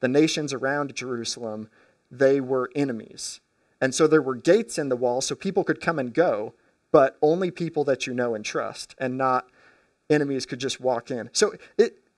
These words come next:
here's, here's kind of a modern day analogy for us to think about, like, wh-, why did the wall really matter to them? What did it mean?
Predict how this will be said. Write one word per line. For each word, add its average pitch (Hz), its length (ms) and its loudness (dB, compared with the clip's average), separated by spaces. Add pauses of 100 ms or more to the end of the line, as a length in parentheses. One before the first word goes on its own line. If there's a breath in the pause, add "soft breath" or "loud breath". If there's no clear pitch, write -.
here's, 311 220 2
here's 285 240 0
kind 294 180 0
of 185 60 -2
a 165 40 -2
modern 165 400 4
day 143 420 4
analogy 127 580 0
for 139 200 -2
us 139 120 0
to 147 100 -10
think 127 260 -8
about, 123 340 -2
like, 120 340 -2 (260)
wh-, - 120 -10
why 170 180 4
did 185 100 0
the 151 80 -4
wall 139 360 2
really 131 220 -2
matter 127 360 -2
to 131 140 -12
them? 127 200 -2
What 135 120 -2
did 123 120 -6
it - 80 -10
mean? 127 360 -8